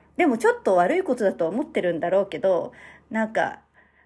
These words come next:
あんまり罪悪感を感じないなと思って、「あ、これはやばい」と思って、私この人たちと離れようと思ったんですけど、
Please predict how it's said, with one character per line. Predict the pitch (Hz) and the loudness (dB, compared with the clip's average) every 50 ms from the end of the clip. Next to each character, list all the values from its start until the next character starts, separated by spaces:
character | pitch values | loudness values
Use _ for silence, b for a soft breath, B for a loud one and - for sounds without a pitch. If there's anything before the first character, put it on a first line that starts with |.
| b _ _ - | b _ _ -2
あ | 262 294 | 0 2
ん | 349 370 | 4 4
ま | 359 359 | 4 4
り | 320 330 311 | 4 2 2
罪 | 262 302 285 302 294 | 2 2 4 4 2
悪 | 302 294 - - | 2 -2 -6 -6
感 | - 196 165 165 | -4 -2 -2 -2
を | 170 | -4
感 | 170 - 208 180 196 | -6 -6 -6 -6 -6
じ | 190 - | -8 -8
な | - 208 196 | -6 -6 -4
い | 185 | -4
な | 180 185 190 185 | -4 -4 -6 -6
と | - - 190 | -8 -10 -10
思 | 185 - - | -8 -8 -10
っ | - | -12
て、 | - _ - - - - b b b b b b b | -12 _ -10 -10 -10 -10 b b b b b b b
「あ、 | - - - - | -16 -16 -16 -16
こ | - - 240 240 285 | -10 -6 -2 0 2
れ | 294 359 370 | 2 2 2
は | 349 381 359 | 4 2 2
や | 339 285 262 262 | 4 2 2 2
ば | 320 339 311 | 2 2 2
い」 | 269 - | 2 0
と | 196 180 | -4 -4
思 | 170 170 | -4 -6
っ | 170 | -8
て、 | - - 180 170 165 - - - | -6 -6 -4 -4 -4 -4 -6 -8
私 | - 220 214 - 247 | -10 -8 -8 -6 -8
こ | 254 - 240 | -6 -4 -2
の | 269 330 392 | -2 -2 0
人 | - 294 247 - - _ _ _ _ _ - | 0 -2 -2 -2 -6 _ _ _ _ _ -4
た | 202 185 | -4 -4
ち | 185 - | -2 -4
と | 202 | -6
離 | 185 - 202 185 202 226 233 | -6 -4 -4 -2 -2 -2 -2
れ | 262 | 0
よ | 269 277 285 | 0 0 0
う | 277 | -2
と | 277 247 | -2 -4
思 | 214 220 220 | -4 -4 -6
っ | 214 | -6
た | - - 165 | -8 -8 -10
ん | 160 | -10
で | - - | -12 -16
す | - _ | -14 _
け | - 180 | -10 -8
ど、 | 180 165 - | -8 -8 -10